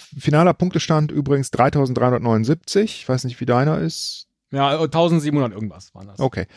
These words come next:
Speaker 1: Ich mach mal ein New Game. Mach
Speaker 2: Sehr
Speaker 1: mal,
Speaker 2: gut.
Speaker 1: mach mal eine schnelle Runde.
Speaker 2: Ja, eine schnelle Runde.
Speaker 1: Ich mach mal wieder ein Random Passcode.
Speaker 2: Yes.
Speaker 1: Then I send you the random passcode in the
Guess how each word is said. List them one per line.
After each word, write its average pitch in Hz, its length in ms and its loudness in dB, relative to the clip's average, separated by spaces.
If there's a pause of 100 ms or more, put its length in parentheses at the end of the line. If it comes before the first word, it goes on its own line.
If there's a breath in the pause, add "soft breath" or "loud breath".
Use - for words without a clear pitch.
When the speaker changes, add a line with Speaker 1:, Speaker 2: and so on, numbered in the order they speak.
(200 soft breath)
Speaker 1:
Ich 143 160 -4
mach 165 140 4
mal 135 300 4
ein 123 120 -4
New 131 160 0
Game. 214 260 2 (560)
Mach 156 160 2
Speaker 2:
Sehr 156 80 4
Speaker 1:
mal, 151 80 4
Speaker 2:
gut. 147 160 -2
Speaker 1:
mach 165 160 2
mal 160 60 2
eine 156 100 2
schnelle 147 280 4
Runde. 92 340 0 (500)
Speaker 2:
Ja, 294 140 2
eine 196 100 -4
schnelle 262 220 0
Runde. 262 300 0 (880)
Speaker 1:
Ich 127 140 -4
mach 160 140 4
mal 131 200 2
wieder 127 140 4
ein 113 100 2
Random 127 380 2
Passcode. 160 880 -2 (320)
Speaker 2:
Yes. 202 540 -4 (600 soft breath)
Speaker 1:
Then 110 320 2
I 110 160 0
send 143 380 0
you 190 160 -2
the 185 80 2
random 160 400 4
passcode 175 600 0
in 139 120 0
the 131 220 -4